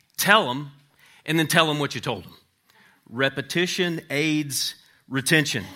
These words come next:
In our passage today in Acts eleven, one through eighteen, we'll be,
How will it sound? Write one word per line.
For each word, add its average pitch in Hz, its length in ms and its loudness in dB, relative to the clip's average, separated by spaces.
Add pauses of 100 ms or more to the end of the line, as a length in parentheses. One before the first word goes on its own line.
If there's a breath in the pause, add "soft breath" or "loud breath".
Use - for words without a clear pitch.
(500 soft breath)
In 123 120 -4
our 120 100 2
passage 160 640 0
today 127 400 0
in 117 300 -6
Acts 120 280 -4
eleven, 120 440 -4
one 117 160 -6
through 117 220 -6
eighteen, 113 500 -6
we'll 120 100 -10
be, 117 300 -6